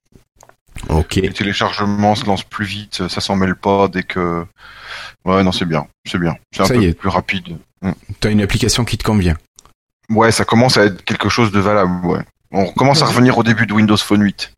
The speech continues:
Speaker 3: <laughs> Depuis la
Speaker 1: D'accord.
Speaker 3: sortie de Windows dix Mobile, il, on sent qu'il bosse quand même un peu plus qu'avant. Euh, enfin, on sent que... Je crois que si j'ai bien suivi, l'application Groove, elle a été reprise en charge par, euh, une équipe interne à Microsoft, euh, à Corp, quoi. Et,
Speaker 1: Ouais.
Speaker 3: euh, et j'ai l'impression qu'il,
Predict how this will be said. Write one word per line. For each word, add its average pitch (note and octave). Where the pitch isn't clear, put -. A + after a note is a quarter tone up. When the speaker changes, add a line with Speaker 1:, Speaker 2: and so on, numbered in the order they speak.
Speaker 3:
<laughs> -
Depuis -
la C#3+
Speaker 1:
D'accord. D3
Speaker 3:
sortie -
de D3
Windows C#3+
dix C3
Mobile, C#3+
il, A#2+
on A#2
sent D3+
qu'il B2
bosse A#2+
quand C3+
même B2+
un B2+
peu A#2+
plus B2+
qu'avant. A#2+
Euh, A2
enfin, A#2
on A#2
sent C#3
que... -
Je -
crois C#3+
que B2
si G2+
j'ai B2
bien A#2+
suivi, B2+
l'application A2+
Groove, A#2
elle G#2+
a G#2+
été G#2+
reprise A2
en -
charge A2+
par, G#2
euh, G#2
une A2
équipe A2+
interne A2
à G#2+
Microsoft, G#2+
euh, G#2
à A2
Corp, -
quoi. C#3
Et, -
Speaker 1:
Ouais. A2+
Speaker 3:
euh, G#2+
et -
j'ai G#2
l'impression A2
qu'il, A2